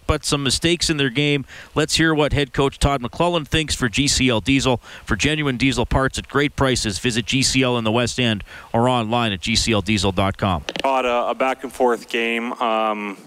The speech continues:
Speaker 2: you guys did get the point, but, uh, I guess on the other end, you did give up three different leads throughout the game. Uh, just sort of take us through the game and how you saw it from your eyes.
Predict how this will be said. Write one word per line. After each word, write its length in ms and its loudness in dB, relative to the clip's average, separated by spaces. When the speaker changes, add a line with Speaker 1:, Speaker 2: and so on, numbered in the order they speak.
Speaker 2:
you 100 -2
guys 220 0
did 100 -4
get 120 0
the 80 -2
point, 440 -2
but, 260 -2
uh, 80 2
I 100 0
guess 280 -2
on 80 -4
the 80 0
other 160 2
end, 120 -2
you 100 -6
did 160 -2
give 140 -4
up 120 -2
three 240 -2
different 320 -4
leads 280 -4
throughout 240 0
the 100 -6
game. 280 -2
Uh, 140 0
just 180 -4
sort 120 2
of 60 -6
take 200 -4
us 100 -4
through 100 -6
the 80 -2
game 300 -2
and 140 -6
how 80 -2
you 160 -2
saw 180 0
it 60 -4
from 120 -6
your 120 2
eyes. 220 -2